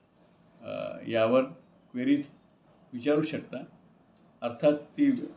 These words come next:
क्वेरीज विचारण्याची जी वेळ आहे ती सायंकाळी आपण विचारलं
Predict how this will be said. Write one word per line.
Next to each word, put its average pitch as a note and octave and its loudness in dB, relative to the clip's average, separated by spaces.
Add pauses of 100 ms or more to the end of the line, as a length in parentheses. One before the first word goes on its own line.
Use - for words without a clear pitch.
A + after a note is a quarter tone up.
(220)
क्वेरीज C3+ 2
विचारण्याची B2 2
जी A#2+ 2 (840)
वेळ C3+ 4
आहे G#2 4 (1120)
ती C3+ 4 (1400)
सायंकाळी C#3 6 (1000)
आपण B2+ -6
विचारलं A#2 0